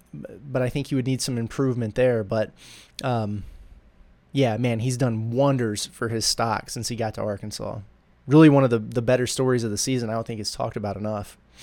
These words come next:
Young Sea Lion says, "Non-basketball related question, uh, but what are y'all doing for your little ones for his Christmas?" Uh, this is my kid's first as well, and my, my girlfriend has officially <laughs> lost her mind.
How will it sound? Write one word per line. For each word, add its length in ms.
Young 180
Sea 220
Lion 300
says, 460
"Non-basketball 840
related 360
question, 640
uh, 420
but 160
what 160
are 40
y'all 120
doing 260
for 100
your 140
little 220
ones 260
for 120
his 140
Christmas?" 640
Uh, 400
this 180
is 100
my 160
kid's 280
first 320
as 80
well, 240
and 100
my, 140
my 160
girlfriend 420
has 120
officially 520
<laughs> 80
lost 220
her 120
mind. 520